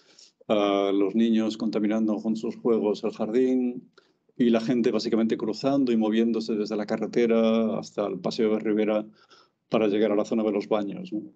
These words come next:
El edificio se convirtió en un elemento, ya desde el, desde los inicios del, del, del proyecto en el concurso, en un elemento que da, buscaba dar soporte a la, a la vida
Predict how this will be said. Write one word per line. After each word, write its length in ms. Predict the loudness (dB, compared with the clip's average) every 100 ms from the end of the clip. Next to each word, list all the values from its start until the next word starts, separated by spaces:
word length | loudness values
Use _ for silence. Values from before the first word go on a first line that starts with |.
| _ _
El 140 | -4 -2
edificio 460 | -2 -2 -2 -2
se 100 | 0
convirtió 560 | 0 0 -2 0 2 2
en 140 | 0
un 40 | -2
elemento, 640 | -2 0 0 2 0 -2 -14 _ -6
ya 180 | 0 2
desde 200 | 2 2
el, 200 | 0 -6
desde 260 | -8 -4 -2
los 160 | -2 -2
inicios 340 | -2 -2 0
del, 260 | 0 0 -2
del, 300 | 0 0 0
del 340 | -6 -4 -4
proyecto 400 | 0 0 0 0
en 40 | -2
el 60 |
concurso, 600 | 0 0 0 -2 -4 -4 -10 -20 -20 -20 -20 -20 _ _ _ -2
en 680 | 2 2 2 2 0 0 -2
un 240 | 0 2
elemento 380 | 4 2 2 0
que 140 | 2
da, 160 | 2 2
buscaba 640 | -2 -12 -2 2 4 4
dar 260 | 2 0 -2
soporte 680 | -4 -2 0 -2 0 0 0
a 80 |
la, 180 | 0 -4 -6 -10 _ _ _ _ _ _ _
a 80 | -4
la 100 | 0
vida 360 | 0 2 0